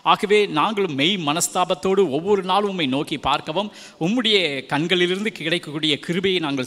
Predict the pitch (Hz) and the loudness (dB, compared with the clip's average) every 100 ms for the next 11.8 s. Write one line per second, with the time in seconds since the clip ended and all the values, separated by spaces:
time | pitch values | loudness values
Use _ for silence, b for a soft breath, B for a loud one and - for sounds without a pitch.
0 | - 147 160 131 139 165 170 202 233 - | -2 -2 -2 -4 -4 -2 -2 -2 -6 -8
1 | 127 127 127 120 - 123 135 202 - B | -4 -2 -2 -4 -2 -2 0 -4 -10 B
2 | B - 123 127 139 139 139 165 185 - | B -8 0 2 2 0 0 -2 -2 -2
3 | B B - 131 127 143 160 120 131 170 | B B -4 -2 0 0 -2 -2 -2 0
4 | 175 190 175 151 131 143 135 135 120 120 | -2 0 -2 -2 -4 -4 -2 -2 -6 -6
5 | 131 131 135 151 123 107 160 185 180 135 | -6 -4 -2 -2 -2 2 2 2 -2 -6
6 | 110 - - - 127 156 151 - 160 208 | -6 -20 -20 -8 -4 0 -2 0 2 4
7 | 185 196 151 151 196 - 190 131 - B | 4 2 0 2 0 0 -4 -4 -10 B
8 | 135 127 120 131 196 151 139 190 180 175 | -6 -2 0 0 0 0 0 0 0 0
9 | 175 135 147 190 180 - 143 139 160 - | 0 0 0 0 -2 -4 -6 -4 -2 -2
10 | 170 160 120 135 175 165 151 147 131 120 | -4 -4 -2 -2 -2 -2 -4 -4 -6 -2
11 | 143 165 160 B B 135 123 | -2 -2 -8 B B -6 -4